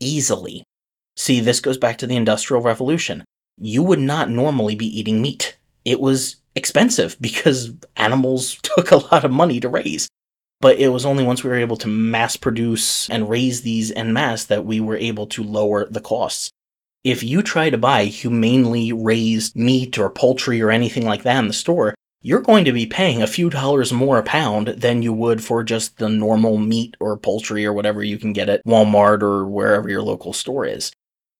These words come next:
because it's harder to do it the right way. And life is just really complicated in the world that we live in today.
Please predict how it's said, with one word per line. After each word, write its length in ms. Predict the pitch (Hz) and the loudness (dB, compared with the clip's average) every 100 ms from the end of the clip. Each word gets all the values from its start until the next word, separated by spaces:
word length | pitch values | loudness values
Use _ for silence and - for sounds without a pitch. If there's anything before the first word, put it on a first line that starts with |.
| - | -4
because 500 | 123 123 123 131 - | -4 -2 -2 -2 -4
it's 300 | - 123 - - _ | -6 -6 -6 -10 _
harder 580 | - 151 214 120 104 127 _ - | -2 2 2 2 0 -2 _ -4
to 100 | 160 | -4
do 220 | 117 98 | 0 0
it 200 | 110 - _ | -2 -4 _
the 120 | - 110 | -4 0
right 220 | 104 107 | 0 0
way. 380 | 107 - - - _ _ _ _ _ | -2 -2 -4 -12 _ _ _ _ _
And 320 | 123 123 127 117 | -2 0 0 0
life 420 | 117 143 254 - - | 2 2 2 0 -2
is 260 | 160 196 | -2 0
just 240 | - 190 - | -2 -2 -4
really 500 | 101 107 135 156 180 | -6 -2 2 2 0
complicated 800 | 95 196 226 139 - 104 107 110 | 0 0 2 0 -2 -4 -2 -2
in 240 | - 120 | -2 0
the 80 | 135 | 2
world 280 | 107 107 120 | 2 2 2
that 120 | 110 | 0
we 80 | 120 | 0
live 240 | 123 151 | 0 0
in 100 | 147 | 0
today. 420 | 110 95 78 101 | -4 -6 -8 -12